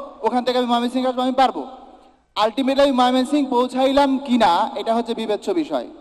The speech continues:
So সাফল্য আসলে নির্দিষ্ট কোনো রাস্তা বা নির্দিষ্ট কোনো জিনিসকে স্পর্শ করা বোঝায় না। তুমি যেটাকে চাচ্ছ, সেটা টপ নচ পর্যায়ে নিজেকে পৌঁছাইতে পারা, বাবলা যেটা বলে গেল, ভালোবাসার মানুষ হইতে পারা, এটা হচ্ছে জীবনের সব থেকে বড় সাফল্য।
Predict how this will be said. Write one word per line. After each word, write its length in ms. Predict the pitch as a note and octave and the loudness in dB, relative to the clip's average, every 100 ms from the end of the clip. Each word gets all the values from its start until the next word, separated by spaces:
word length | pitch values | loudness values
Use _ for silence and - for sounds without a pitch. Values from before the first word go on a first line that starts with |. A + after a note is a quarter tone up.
| - - _ _ | -20 -20 _ _
So 80 | F3+ | -10
সাফল্য 500 | - G3+ G#3 B3 C4 | -2 -2 0 2 4
আসলে 240 | C4 C#4 | 4 2
নির্দিষ্ট 420 | A#3+ A#3+ B3+ B3 | 0 -2 -2 0
কোনো 200 | C4 C4 | 0 2
রাস্তা 420 | B3 G#3+ - A#3 B3+ - - - | 2 0 0 -2 -2 -8 -10 -4
বা 100 | F#3+ | -4
নির্দিষ্ট 440 | G#3+ A3+ C#4 C#4 | -4 0 0 2
কোনো 200 | C#4 C4+ | 2 0
জিনিসকে 380 | C4 B3 B3 B3+ | 0 -4 -4 -6
স্পর্শ 300 | B3 A3 A#3+ | -2 -4 -2
করা 200 | A#3 A3 | 0 0
বোঝায় 320 | G#3 G3+ G3 | 0 2 2
না। 140 | D#3+ A#2 - - - - | 0 -8 -14 -20 -18 -12
তুমি 140 | A3+ | -6
যেটাকে 280 | B3 C4 C4 | -2 -2 0
চাচ্ছ, 360 | B3+ A#3 B3+ C#4+ E4+ - - - - | 0 0 4 4 4 0 -12 -12 -6
সেটা 220 | A#3 C4 | 0 0
টপ 240 | B3+ A3+ A#3 | 2 2 2
নচ 120 | C4+ | -2
পর্যায়ে 340 | C4+ C4 B3+ | 2 2 2
নিজেকে 280 | B3 B3+ B3+ | 0 -2 -4
পৌঁছাইতে 420 | A#3 A3+ B3 A#3+ | -2 -2 -2 -2
পারা, 260 | A#3+ B3 D4 D#4 - | 0 2 0 -4 -10
বাবলা 260 | - C#4 A3 | -4 -2 -2
যেটা 200 | A#3 B3+ | -2 2
বলে 200 | B3 B3+ | 2 2
গেল, 240 | B3 C4+ D4+ - - - | 2 2 2 -4 -12 -4
ভালোবাসার 540 | F#3+ B3 B3+ C4 A#3+ | -2 0 0 -2 0
মানুষ 380 | G#3+ G#3+ C4 B3 | 0 2 0 0
হইতে 200 | A#3+ A#3 | -2 0
পারা, 260 | F#3 D#3 - | 0 0 -2
এটা 180 | A3 B3 | -2 0
হচ্ছে 220 | B3+ C4 | 0 -4
জীবনের 320 | A#3+ A#3 A3+ | -4 -2 -2
সব 160 | - G#3+ - | -2 -4 -2
থেকে 160 | A3 | -2
বড় 160 | G#3 G3+ | 0 0
সাফল্য। 460 | F#3+ F3 D3 A2+ | -2 -2 -6 -10